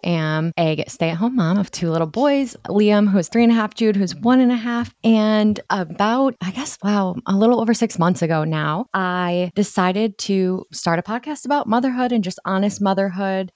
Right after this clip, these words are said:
basically because I really wanted more community around motherhood, just more honest conversation about the highs and lows, you know, not too much of the negative stuff, but also not only putting out the face that you normally see on your highlight Instagram reel. So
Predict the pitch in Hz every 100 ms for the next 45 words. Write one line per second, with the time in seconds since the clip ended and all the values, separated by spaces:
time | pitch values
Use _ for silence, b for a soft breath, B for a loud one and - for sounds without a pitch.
0 | - 262 - 381 392 277 233 208 190 196
1 | 202 165 170 175 170 156 165 170 - 156
2 | 160 156 156 175 175 - 175 170 175 160
3 | 165 180 170 196 180 _ - 269 226 _
4 | 190 220 277 190 196 208 - 208 208 202
5 | 214 - 240 220 185 175 143 170 170 -
6 | 151 170 196 233 254 262 - - 262 208
7 | 214 196 - 208 196 196 190 185 185 170
8 | 175 160 - 175 - 165 160 165 160 156
9 | - 165 160 156 156 - 185 170 165 156
10 | 156 - 147 151 175 156 - - 147 151
11 | 147 143 143 - 139 127 - - 156 151
12 | 147 131 - _ - 170 151 139 127 -
13 | - 156 - 123 110 127 64 143 - B
14 | B B B - 233 202 180